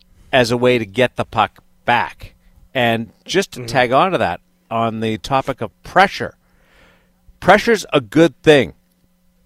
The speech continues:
Speaker 1: You wanna be relevant. I thought that was fascinating.
Speaker 2: Mm-hmm. Yeah, I, I'm right there with you. Like, I, I, you know, we talked about it yesterday after your conversation with Bruce Cassidy about,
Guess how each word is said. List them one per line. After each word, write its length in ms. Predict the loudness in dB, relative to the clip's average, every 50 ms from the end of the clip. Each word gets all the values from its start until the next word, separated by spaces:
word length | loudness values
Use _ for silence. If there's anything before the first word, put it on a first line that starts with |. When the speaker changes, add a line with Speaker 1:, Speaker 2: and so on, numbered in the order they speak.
| _ -10
Speaker 1:
You 180 | -6 -6 -4
wanna 400 | -4 -2 0 2 2 4 4 2
be 180 | 2 0 -2 -2
relevant. 680 | -4 -4 0 0 2 2 2 0 -2 -6 -12 -16 -20 -20 _ _ _ _
I 60 | -16
thought 80 | -14 -12
that 80 | -10 -10
was 140 | -10 -10
fascinating. 480 | -8 -6 -6 -6 -6 -8 -12 -16 -18 -20 _ _ _ _ _ _ _ _ _ _ _ _ _ _ _ _ _ _ _ _ _ _ _ _ -18
Speaker 2:
Mm-hmm. 180 | -16 -14 -14 -16 -16 -18 _ _ _ _ _ _ _ _ _ _ -20 -20 -20 -20 _ _ _ _ _ -4
Yeah, 160 | -2 -2 0
I, 260 | 2 2 2 2 2
I'm 120 | 0 2 2
right 160 | 2 2 2
there 140 | 0 0 0
with 200 | 0 -2 -2 -2
you. 100 | -2 -2
Like, 220 | -2 -2 -4 -6
I, 160 | -8 -10 -10 -12 _ -10
I, 240 | -10 -10 -10 -12 _ _ _ _ _ _
you 120 | -8 -6
know, 100 | -6 -4
we 120 | -4 -6 -2
talked 300 | 0 0 0 0 -2 -2
about 200 | 0 0 0 0
it 60 | 0
yesterday 520 | -2 -2 -4 -4 -6 -6 -6 -4 -2 -2
after 260 | -2 -4 -6 -8 -10 -10
your 180 | -8 -8 -10
conversation 680 | -8 -8 -8 -8 -8 -8 -10 -8 -8 -8 -8 -10 -12 -16
with 140 | -18 -18 -16
Bruce 240 | -16 -14 -14 -12 -10
Cassidy 500 | -8 -8 -6 -6 -8 -8 -10 -10 -10 -8
about, 320 | -8 -4 -4 -4 -4 -6